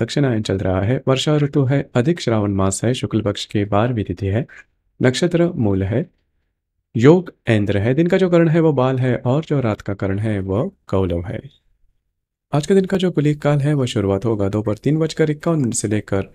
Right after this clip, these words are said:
पाँच बजकर तीस मिनट तक और अभिजित मुहूर्त दोपहर बारह बजकर नौ मिनट से लेकर बारह बजकर सत्तावन मिनट तक का होगा। कुलिक काल और अभिजित मुहूर्त दिन के शुभ कालावधि कहे जाते हैं। इसमें किसी भी प्रकार के महत्वपूर्ण काम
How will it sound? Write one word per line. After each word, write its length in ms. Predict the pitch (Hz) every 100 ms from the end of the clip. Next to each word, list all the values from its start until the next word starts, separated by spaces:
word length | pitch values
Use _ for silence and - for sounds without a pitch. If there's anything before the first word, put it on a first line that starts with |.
| _ -
पाँच 220 | 98 98
बजकर 320 | 95 - 90 -
तीस 220 | 120 113 104
मिनट 180 | 87
तक 220 | - 143 170 _ _ _ _ -
और 100 | 147
अभिजित 320 | 165 170 170
मुहूर्त 220 | 175 170 165
दोपहर 300 | 160 165 151
बारह 240 | 147 156
बजकर 300 | 156 - 151
नौ 160 | 151 151
मिनट 180 | 143
से 120 | - 131
लेकर 320 | 135 117 110
बारह 260 | 107 101
बजकर 380 | 104 104 - 101
सत्तावन 560 | - - - 123 123 131
मिनट 240 | 110 95 -
तक 180 | 98 -
का 120 | -
होगा। 600 | 190 - - 90 95 - - _ _ _ _ _ _ _ _ _ _ _ _
कुलिक 280 | - 165 190
काल 180 | 180 180
और 340 | - 131 131 -
अभिजित 440 | 107 104 104 -
मुहूर्त 300 | 113 107 -
दिन 160 | 113 117
के 200 | 107 104
शुभ 180 | - 156
कालावधि 500 | 151 104 98 95 95
कहे 220 | 98 95
जाते 280 | 92 - 98
हैं। 240 | 131 214 _ _ _ -
इसमें 240 | 151 180 180
किसी 220 | 170 185
भी 100 | 190
प्रकार 320 | 170 151 147
के 120 | 147
महत्वपूर्ण 520 | 123 113 110 110 110
काम 300 | 107 123 104